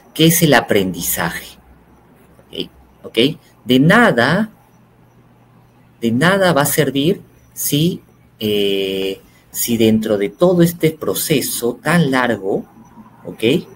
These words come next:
No tenemos un aprendizaje final, ¿sí? Dice acá, "Cada etapa productiva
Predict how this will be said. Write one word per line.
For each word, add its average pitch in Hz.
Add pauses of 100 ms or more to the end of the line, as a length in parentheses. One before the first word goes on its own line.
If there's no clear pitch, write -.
(580)
No 151
tenemos 160
un 127
aprendizaje 113
final, 87 (640)
¿sí? 98 (600)
Dice 104
acá, 98 (1200)
"Cada 185
etapa 175
productiva 123